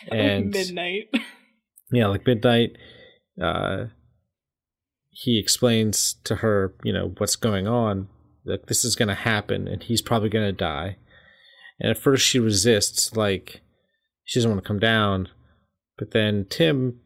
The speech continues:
Speaker 2: breaks through by saying, you know, "This is the Christian thing to do. This, you need to come down. You need to help."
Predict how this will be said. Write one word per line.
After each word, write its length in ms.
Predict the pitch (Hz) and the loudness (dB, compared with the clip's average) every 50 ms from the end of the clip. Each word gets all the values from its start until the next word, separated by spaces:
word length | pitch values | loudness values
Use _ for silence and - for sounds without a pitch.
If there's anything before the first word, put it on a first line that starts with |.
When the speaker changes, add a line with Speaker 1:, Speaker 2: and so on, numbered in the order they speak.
| _ - | _ 0
Speaker 2:
breaks 300 | 120 113 107 - - - | 2 2 2 2 0 0
through 240 | - 147 156 147 | 0 2 2 4
by 120 | 117 110 104 | 4 4 2
saying, 420 | 101 - 120 110 107 104 101 98 | 2 2 0 2 2 0 0 0
you 40 | 101 | 0
know, 380 | 98 98 95 98 98 98 101 - _ _ _ _ _ _ _ _ _ _ _ _ _ _ _ _ _ _ _ _ _ _ _ _ _ _ _ _ _ _ _ _ _ _ _ _ _ _ _ _ _ _ _ _ _ _ _ _ _ - | 0 -2 -2 -2 -4 -6 -8 -10 _ _ _ _ _ _ _ _ _ _ _ _ _ _ _ _ _ _ _ _ _ _ _ _ _ _ _ _ _ _ _ _ _ _ _ _ _ _ _ _ _ _ _ _ _ _ _ _ _ -6
"This 140 | 117 - - 127 | -4 -2 -2 -2
is 100 | 113 104 | -2 -2
the 80 | 110 | -4
Christian 380 | - - 117 - - - 107 98 | -2 -2 -2 -2 -2 -2 -2 -2
thing 200 | - 104 104 95 | -2 -2 -2 -4
to 120 | 92 92 | -4 -4
do. 320 | - 127 123 107 98 92 90 | -2 0 2 2 2 0 0
This, 260 | 104 - - - - | -2 -4 -6 -4 -4
you 100 | 117 113 | -2 0
need 180 | 113 117 113 | 0 0 -2
to 60 | 107 107 | -2 -4
come 220 | - 113 104 98 | -4 -4 -4 -2
down. 320 | - 110 104 98 90 90 | 0 0 0 0 -2 -2
You 100 | 95 95 | -4 -4
need 200 | 98 107 110 104 | -4 -4 -4 -4
to 80 | - 90 | -4 -4
help." 380 | 85 98 98 92 87 - - | -4 -4 -4 -4 -6 -8 -10